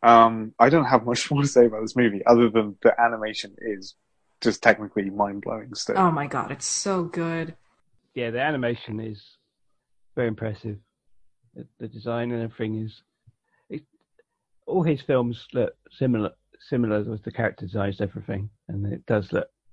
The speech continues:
Speaker 3: Have you, have you, either of you seen the Art of Satoshi Kon book from Dark Horse?
Speaker 2: Yes, I own
Speaker 1: think
Speaker 2: it. It's
Speaker 1: so.
Speaker 2: sitting on my bookshelf right now. <laughs>
Speaker 3: It's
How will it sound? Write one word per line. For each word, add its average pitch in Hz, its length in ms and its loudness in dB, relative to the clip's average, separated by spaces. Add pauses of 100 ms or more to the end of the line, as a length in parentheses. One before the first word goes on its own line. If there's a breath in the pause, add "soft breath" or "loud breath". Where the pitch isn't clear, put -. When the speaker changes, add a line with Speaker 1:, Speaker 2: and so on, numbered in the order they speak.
(1000 soft breath)
Speaker 3:
Have 127 160 2
you, 175 400 8 (160)
have 135 140 -2
you, 147 380 6
either 147 220 8
of 131 120 -2
you 139 340 6 (300)
seen 131 500 6
the 120 300 8 (100)
Art 131 240 8
of 127 120 2
Satoshi - 440 -2
Kon 127 400 4
book - 340 4
from 110 100 -2
Dark 117 220 6
Horse? 101 400 4 (1000 soft breath)
Speaker 2:
Yes, 220 540 -8
I 220 180 -8
own 233 200 -6
Speaker 1:
think 240 140 0
Speaker 2:
it. - 40 -6
It's - 80 -8
Speaker 1:
so. - 120 4
Speaker 2:
sitting 226 200 0
on 220 160 -8
my 196 120 -6
bookshelf 202 640 -8
right 190 200 -4
now. 220 440 0 (120)
<laughs> 226 120 -2
Speaker 3:
It's 180 240 2